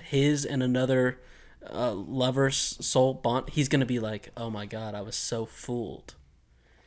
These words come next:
Because guess what? Feeling an earlobe, that's not a connection,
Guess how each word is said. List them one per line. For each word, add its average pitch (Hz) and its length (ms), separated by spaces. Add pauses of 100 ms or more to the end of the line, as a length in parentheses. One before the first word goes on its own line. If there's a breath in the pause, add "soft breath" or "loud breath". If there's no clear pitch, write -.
(180)
Because 135 260
guess 160 180
what? 175 240 (320 soft breath)
Feeling 196 540
an 143 100
earlobe, 214 720 (640)
that's - 200
not 226 120
a 208 60
connection, 185 600